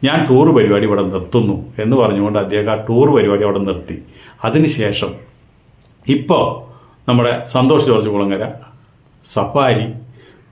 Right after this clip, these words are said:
ടൂർ കൊണ്ടുപോകുന്നുണ്ട്. ഇപ്പോൾ ആദ്യത്തെ ടൂർ കൊണ്ട് പോയത് ബാലി, അങ്ങനെ ഒരു മൂന്ന്, ഏഹ്, ഇപ്പോൾ ഒരു മൂന്ന് നമ്മളിപ്പോൾ ഈ കണ്ടുകൊണ്ടിരിക്കുന്നതൊക്കെ ഇപ്പോൾ ടൂർ പോയ പ്രോഗ്രാമുകളാണ് നമ്മൾ കണ്ടുകൊണ്ടിരിക്കുന്നത്.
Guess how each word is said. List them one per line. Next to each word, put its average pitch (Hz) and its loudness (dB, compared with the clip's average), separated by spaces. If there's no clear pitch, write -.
ടൂർ 131 4
കൊണ്ടുപോകുന്നുണ്ട്. 90 -4
ഇപ്പോൾ 104 -6
ആദ്യത്തെ 107 -2
ടൂർ 117 -2
കൊണ്ട് 113 0
പോയത് 110 2
ബാലി, 101 0
അങ്ങനെ 117 0
ഒരു 127 2
മൂന്ന്, 127 6
ഏഹ്, 127 2
ഇപ്പോൾ 143 -2
ഒരു 156 2
മൂന്ന് 160 4
നമ്മളിപ്പോൾ 160 2
ഈ 170 4
കണ്ടുകൊണ്ടിരിക്കുന്നതൊക്കെ 143 2
ഇപ്പോൾ 127 -4
ടൂർ 139 4
പോയ 135 4
പ്രോഗ്രാമുകളാണ് 113 2
നമ്മൾ 113 -2
കണ്ടുകൊണ്ടിരിക്കുന്നത്. 95 -2